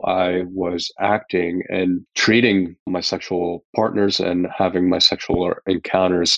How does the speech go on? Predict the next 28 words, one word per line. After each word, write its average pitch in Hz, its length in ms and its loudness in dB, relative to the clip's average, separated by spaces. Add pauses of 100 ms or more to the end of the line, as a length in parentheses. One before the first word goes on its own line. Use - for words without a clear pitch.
It 90 40 2
was 87 300 -2
very 95 640 6
low 113 300 4
energy, 95 920 -2
very 92 420 -2
ego-driven, 95 880 0
very 90 600 2 (120)
ugly 110 420 4
way 95 420 2
to 92 180 -6
go 90 260 -2
about 90 400 0
having 85 760 -4
a - 60 -4
sexual 87 760 -2
experience. 85 920 2 (280)
This 107 200 -2
is 92 140 -2
how, 95 280 2
like, 95 220 0
I 92 80 -2
came 92 540 -2 (200)
down 98 340 4
to, 95 440 0 (120)
started 90 300 -4
reading 90 420 -2 (120)
books - 400 0